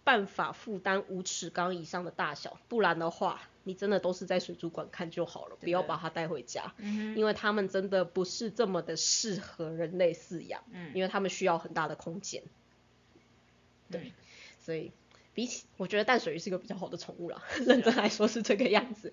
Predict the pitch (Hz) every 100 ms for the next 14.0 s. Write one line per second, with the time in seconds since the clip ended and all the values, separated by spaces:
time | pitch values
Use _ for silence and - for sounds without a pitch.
0 | - - - 285 311 320 277 277 262 196
1 | 208 220 180 220 208 185 214 208 202 175
2 | 170 175 214 214 220 185 180 156 160 220
3 | 175 175 170 175 175 180 165 185 220 180
4 | 175 185 233 254 214 170 170 202 175 196
5 | 180 185 165 165 165 175 170 180 170 131
6 | 160 165 - 165 - - - 185 175 -
7 | 196 196 196 185 180 190 185 214 180 131
8 | 196 - 190 180 202 160 165 151 - 156
9 | 180 233 247 269 294 349 - 277 269 277
10 | 277 285 190 190 190 214 185 180 196 202
11 | 190 175 - 185 175 196 214 165 175 185
12 | 170 170 180 - - 170 170 180 208 226
13 | 180 170 180 170 165 160 - 160 -